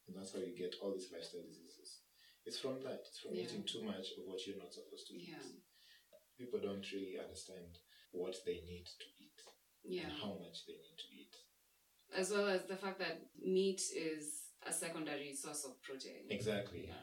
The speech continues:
Speaker 1: Yeah, yeah. It's,
Speaker 2: <laughs>
Speaker 1: it, yeah, it's, I mean, these animals that we kill do not eat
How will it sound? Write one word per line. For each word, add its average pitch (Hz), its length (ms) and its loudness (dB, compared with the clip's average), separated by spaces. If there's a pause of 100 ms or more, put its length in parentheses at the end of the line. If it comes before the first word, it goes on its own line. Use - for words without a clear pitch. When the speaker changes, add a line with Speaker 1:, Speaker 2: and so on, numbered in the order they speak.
(140)
Speaker 1:
Yeah, 98 340 2
yeah. - 100 -4 (160)
It's, - 120 -10
Speaker 2:
<laughs> 220 40 0
Speaker 1:
it, - 640 -2
yeah, 104 180 4 (120)
it's, - 180 -10 (200)
I 101 40 -4
mean, 101 340 -4 (1400)
these 123 460 2 (140)
animals 117 340 4
that 101 180 0
we 101 80 0
kill 107 260 2
do 95 120 -2
not 101 200 -2
eat 98 160 -4